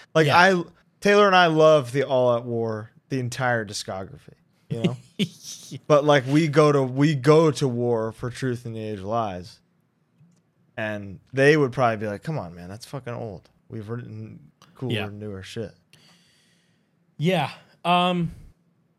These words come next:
Speaker 2: I don't, I, I, I don't wanna say that I hate it. I'm just, I, I think we could have done better.
Speaker 1: Interesting.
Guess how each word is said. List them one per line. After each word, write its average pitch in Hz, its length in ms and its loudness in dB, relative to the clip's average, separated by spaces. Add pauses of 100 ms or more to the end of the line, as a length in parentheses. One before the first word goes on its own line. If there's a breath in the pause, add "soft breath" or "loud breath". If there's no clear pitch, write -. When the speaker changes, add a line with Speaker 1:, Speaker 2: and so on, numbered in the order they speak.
(1300)
Speaker 2:
I 151 80 0
don't, 202 320 2 (360)
I, 147 120 -4
I, 143 180 -8 (120)
I 143 40 0
don't 185 200 -2
wanna 190 180 -4
say 156 200 -2
that 135 140 -4
I 117 80 -6
hate 117 280 -10
it. 104 140 -18 (120)
I'm 123 140 -8
just, 123 380 -8
I, 131 220 -8
I 127 140 -6
think 139 280 -6
we 127 120 -6
could 135 220 -2
have 120 160 -4
done 110 240 -4
better. 98 340 -14 (680)
Speaker 1:
Interesting. - 240 -20